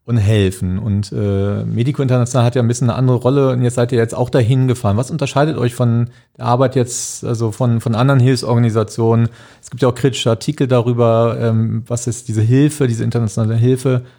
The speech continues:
angeht, dass das ja auch problematisch ist. Also was macht ihr da anders und was ist das Spezifische und wie siehst du eigentlich jetzt diese ganzen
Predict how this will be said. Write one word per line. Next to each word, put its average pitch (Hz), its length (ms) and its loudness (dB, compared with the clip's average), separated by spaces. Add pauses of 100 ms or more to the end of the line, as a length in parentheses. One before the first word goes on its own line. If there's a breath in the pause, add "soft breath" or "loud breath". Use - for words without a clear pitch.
(200 loud breath)
angeht, 117 520 2
dass 110 100 -4
das - 140 -8
ja 107 80 0
auch - 80 -2
problematisch 113 600 0
ist. 117 220 -2
Also 120 160 -2
was 131 220 -2
macht 123 180 0
ihr 135 80 2
da 120 120 2
anders 123 440 2
und 113 60 0
was 104 120 -2
ist - 60 -12
das 110 80 -6
Spezifische 123 480 -2
und 110 140 2
wie 113 80 2
siehst 123 260 -2
du 120 40 2
eigentlich 104 200 0
jetzt 107 160 -4
diese 104 140 -2
ganzen 104 320 0